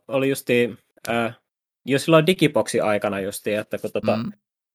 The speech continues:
Speaker 1: jos oli satelliittiantenni, niin tota, muistaakseni noi tota kanavapaketit ja noin, niin tota ne py-, niissä, ö,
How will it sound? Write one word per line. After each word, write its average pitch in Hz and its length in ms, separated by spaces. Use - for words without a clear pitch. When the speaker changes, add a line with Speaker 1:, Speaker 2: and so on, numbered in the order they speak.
Speaker 1:
jos 120 140
oli 113 240
satelliittiantenni, 110 1000
niin 107 200
tota, 113 400
muistaakseni 139 520
noi 127 160
tota 127 420
kanavapaketit 120 800
ja 113 260
noin, 123 300
niin 110 160
tota 110 280
ne 110 120
py-, - 160
niissä, 113 440
ö, 127 320